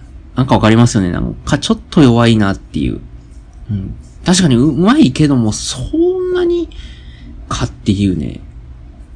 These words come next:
感じもしますけど、皆さんどうですかね。うん。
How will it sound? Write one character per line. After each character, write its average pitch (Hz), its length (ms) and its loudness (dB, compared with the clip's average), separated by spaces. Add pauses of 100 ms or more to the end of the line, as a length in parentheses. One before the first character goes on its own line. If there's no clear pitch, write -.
(120)
感 101 360 -2
じ 92 100 -6
も 80 160 -4
し - 320 -4
ま 101 180 2
す - 100 -8
け 101 100 -4
ど、 92 100 -4
皆 92 260 -2
さ 90 140 -6
ん 90 100 -4
ど 131 180 2
う 117 60 2
で 95 80 0
す - 120 -6
か 101 120 -2
ね。 107 300 0 (400)
う 101 60 -4
ん。 87 420 -4